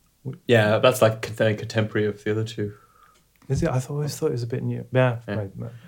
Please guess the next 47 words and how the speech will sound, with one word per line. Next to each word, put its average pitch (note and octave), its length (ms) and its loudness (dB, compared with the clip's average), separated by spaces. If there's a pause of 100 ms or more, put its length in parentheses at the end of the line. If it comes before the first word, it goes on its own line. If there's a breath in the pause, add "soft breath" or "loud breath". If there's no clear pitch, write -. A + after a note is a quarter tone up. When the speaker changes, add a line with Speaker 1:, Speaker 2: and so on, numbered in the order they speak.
Speaker 2:
makes C3 180 -14
sense. - 220 -12
Speaker 1:
So, A#2 120 4
but, G2+ 260 4
yeah, A2+ 240 4
I G2+ 60 8
mean, G#2+ 200 4
like, G#2 200 2
so, A2+ 400 6
yeah, A2 180 2
the, A2+ 280 4
the, B2 200 4
uh, C3+ 240 10
like, A#2 160 6
the - 80 -4
furthest D3+ 300 6
we A#2+ 60 2
get A#2 200 8
is, G#2 160 4
like, G#2+ 160 2
still B2+ 260 4
that, - 300 6
like, A2+ 160 -4
that A2 180 -2
kind G#2+ 200 -2
of, - 260 -6 (1800 soft breath)
it's C3+ 140 -2
still C#3 180 6
in B2 60 6
that A#2+ 140 6
idealized A2+ 640 6
systems G#2+ 500 0
Speaker 2:
Yeah. G#2 80 -2
Speaker 1:
way G#2+ 120 4
of G#2 100 0
thinking G#2+ 360 0
about G#2 240 -2
things G#2 320 -2
as G2+ 120 -6
well, G#2+ 360 4 (680 soft breath)
with, G#2+ 320 -2
yeah, F#2+ 100 0
serialism. G#2 720 4 (180)
But A#2 120 -2
that's A2 160 6
also, A2 180 2
like, G2+ 360 -2